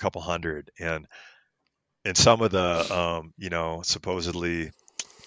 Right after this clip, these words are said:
high-end stainless blade steels, man, I can break those at seventy pounds.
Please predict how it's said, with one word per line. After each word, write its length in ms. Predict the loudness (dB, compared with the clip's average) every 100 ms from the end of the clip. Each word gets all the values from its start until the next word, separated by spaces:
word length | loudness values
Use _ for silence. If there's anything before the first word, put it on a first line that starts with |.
| -20 -8
high-end 540 | 0 2 4 2 2
stainless 440 | 2 4 0 -2 -6
blade 280 | -4 0
steels, 540 | 2 2 2 0 -2 -4
man, 180 | -2 -2
I 60 |
can 100 | -2
break 240 | -2 -4 0
those 300 | -2 -2 -2
at 80 |
seventy 340 | 0 0 0 -6
pounds. 580 | -6 -4 -4 -4 -6